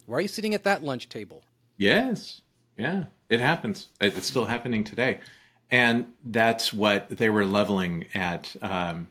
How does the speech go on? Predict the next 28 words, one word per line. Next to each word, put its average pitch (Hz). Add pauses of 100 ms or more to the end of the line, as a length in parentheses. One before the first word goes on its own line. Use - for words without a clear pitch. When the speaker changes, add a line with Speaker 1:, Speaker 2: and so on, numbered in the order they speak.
Speaker 2:
at 98
Jesus, -
the 92
Pharisees. 95
And, 123 (340)
uh, 131
who 185
would 262
you 214
describe 143
the, 113 (220)
how 180
would 196
you 160
describe 139
Pharisees 120
in 110
language 107
for 101
today? - (1040)
Speaker 1:
You 208
know, 202
I've 247
heard 302
it 240
described 151
a 131
few 143